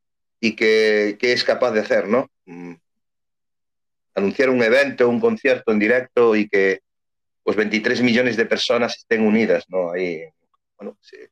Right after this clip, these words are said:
Es increíble, ¿no? Y esto que lo comentábamos ayer entre nosotros, ¿no? Cuando decíamos, ahora que tú te vas a una sala, llenar una sala de cine, por ejemplo, de cien o ciento cincuenta butacas, a lo mejor es más complicado, ¿no? En un metaverso,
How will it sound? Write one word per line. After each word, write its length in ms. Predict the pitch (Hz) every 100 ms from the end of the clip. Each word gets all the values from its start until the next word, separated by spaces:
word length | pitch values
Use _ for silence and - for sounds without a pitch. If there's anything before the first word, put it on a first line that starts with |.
| _ _ _ _ _ _ -
Es 200 | 107 127
increíble, 520 | 113 104 117 95 90
¿no? 140 | 101
Y 240 | 95 80 104
esto 380 | 107 147 - - _ _ -
que 160 | 127 131
lo 320 | 127 120 117
comentábamos 600 | 120 120 143 143 123 127
ayer 240 | 117 139
entre 220 | 113 104
nosotros, 460 | 104 - 135 - 92
¿no? 100 | 120
Cuando 180 | 110 95
decíamos, 340 | - 107 104 104
ahora 400 | 95 98 107 104
que 240 | 107 104 _ _ - - _
tú 120 | 120
te 80 | 113
vas 160 | 110 120
a 40 |
una 120 | 107 104
sala, 360 | 160 151 143
llenar 320 | 113 110 110
una 160 | 113 110
sala 260 | - 113 110
de 120 | 104
cine, 220 | 123 113
por 140 | -
ejemplo, 380 | 101 117 110 101
de 320 | 95 95 92 -
cien 240 | 127 127
o 80 | 95
ciento 280 | 107 101 104
cincuenta 640 | 107 107 107 107 107 101 - _ _ _ _ -
butacas, 640 | 117 143 147 147 147 -
a 100 | 98
lo 140 | 82
mejor 340 | 98 87 - 107
es 80 |
más 160 | 113 110
complicado, 560 | 110 98 101 95 147 110
¿no? 140 | 147
En 60 | 120
un 120 | 123
metaverso, 720 | 143 139 123 151 - 156 170